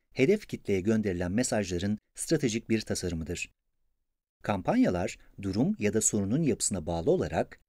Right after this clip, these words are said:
ticari kampanyalar, reklam kampanyaları, pazarlama kampanyaları ve halkla ilişkiler kampanyaları gibi farklı türlere ayrılabilir. Cutlip, Center ve Broom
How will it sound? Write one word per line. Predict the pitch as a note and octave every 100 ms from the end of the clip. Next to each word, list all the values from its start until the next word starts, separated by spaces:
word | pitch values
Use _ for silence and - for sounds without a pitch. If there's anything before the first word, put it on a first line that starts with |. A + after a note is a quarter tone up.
| _ _
ticari | G#2 G#2 A#2+ D#3
kampanyalar, | F3 G2+ E2 E2+ D#2 D#2+ C#3 - - _ _ _ _
reklam | F#2+ F#2 A2+ F#3+
kampanyaları, | F3 B2 F2+ E2+ D#2 D#2+ F#2+ C3+ - _ _ _ _ _
pazarlama | G#2 F#2 F2 F2+ C3
kampanyaları | D3+ B2+ F#2 F2+ D2 D#2 G2 C#3+ - - - -
ve | B2+ C#3 C#3+ -
halkla | E3 E3 E3+
ilişkiler | D3+ - E3 D#3+
kampanyaları | D#3+ G#2+ G2 G2 F#2 E2 F2
gibi | F2 G#2+ B2+ _ _
farklı | - D3+ D3 A2
türlere | - A2 F#2
ayrılabilir. | F2+ E2 E2 E2 E2 - _ _ _ _ _ _ _ _ _ _ _ _ _
Cutlip, | - G3+ - F#2 - - _ _ _ _
Center | - - B2+ F3 F2+ F2+ - - -
ve | A2+ C3+
Broom | A#2+ G#2 E2+ A#2